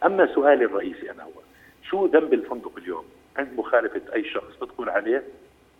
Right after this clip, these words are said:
وتتم مخالفة الفندق؟ ليش ما هو نفس الشخص اللي ناخذ بحقه إجراء؟ إحنا يا سيدي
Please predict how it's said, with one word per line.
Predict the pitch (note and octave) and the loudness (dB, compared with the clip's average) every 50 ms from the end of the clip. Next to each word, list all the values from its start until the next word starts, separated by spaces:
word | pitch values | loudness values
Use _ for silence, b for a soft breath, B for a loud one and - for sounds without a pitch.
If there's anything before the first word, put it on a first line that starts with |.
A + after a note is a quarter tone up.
| _ _ _ _ _ _ _ _ _ _ _ _ | _ _ _ _ _ _ _ _ _ _ _ _
وتتم | B2+ A#2+ - - B2 C#3 F3 E3+ E3+ C3 | 0 2 4 4 4 4 4 4 4 2
مخالفة | - - D3 D3 - - - | 4 6 6 6 4 0 -4
الفندق؟ | - - A#2 - - - - - | -4 -4 -6 -6 -6 -10 -12 -2
ليش | C3 C#3 D3+ D#3 D#3 - - - | 4 6 6 6 6 2 -2 -6
ما | A2+ A2+ B2+ | -4 0 0
هو | C3+ B2 C3 B2+ B2 G#2+ | 0 2 2 2 2 2
نفس | A#2+ B2+ B2+ - - A2+ | 2 -2 -2 -2 -6 -8
الشخص | - - - - D3 - - - - B B B B B B B _ _ D3 | -8 -8 -6 -6 -6 -6 -6 -12 -20 B B B B B B B _ _ 0
اللي | C#3+ C#3 B2 G#2+ G2+ F#2+ F#2 | 0 0 0 -2 -4 -4 -4
ناخذ | - G2+ B2+ C#3+ C#3+ - - - - - | -2 2 4 4 4 4 2 2 2 -4
بحقه | - - - - - - - C3 C#3+ | -4 2 2 2 2 2 -2 -6 -6
إجراء؟ | - C3+ C#3 E3 D#3 - - - - - B B B B B B B B B B _ - D3+ | -4 2 6 6 6 6 4 -2 -12 -20 B B B B B B B B B B _ 2 2
إحنا | D3+ - B2+ B2 A#2 A#2 | 4 4 0 -2 -2 0
يا | A2+ G#2+ | 0 -2
سيدي | - - C3 C3+ C3 B2+ B2 B2 B2 A#2+ A#2+ A#2+ | 0 0 -2 -2 0 -4 -4 -6 -4 -4 -4 -4